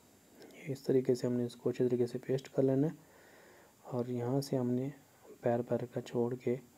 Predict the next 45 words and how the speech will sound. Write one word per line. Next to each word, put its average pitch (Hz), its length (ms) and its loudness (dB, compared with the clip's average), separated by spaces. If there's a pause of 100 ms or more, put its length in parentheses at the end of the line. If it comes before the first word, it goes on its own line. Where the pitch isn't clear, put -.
(340)
fold 123 320 4
कर 120 160 2
लेना 120 260 2
है 131 60 0
निशानदही 120 720 0
के 113 120 2
लिए। 117 240 -4 (2750)
जब 147 120 4
ये 156 100 8
निशान 139 380 6
लगे 131 260 8
होते 131 220 4
हैं 123 60 2
दोस्तों, 123 300 2
ये 120 140 4
तो 120 160 -2
फिर 123 220 0
हम 120 160 0
जब 120 200 2
नीचे 120 240 2
रख 120 180 0
के 123 140 -2
इसको - 280 0
लगाते 117 440 2
हैं 117 140 2
तो 120 160 -4
बड़े 117 160 0
आसानी 120 340 -2
से 120 200 -2 (520)
लेवल 127 400 6
पे 139 140 2
लग 123 240 6
जाते 123 260 2
हैं, 127 260 -2
ऊपर 127 260 2
नीचे 123 240 -4
नहीं 127 140 0
होता, 123 220 0
बुकरम, 120 360 2 (400)
बुकरम 135 380 2
के 135 80 0
ऊपर 131 140 -2
सिलाई 127 260 2
नहीं 135 180 2
आती। 131 200 -4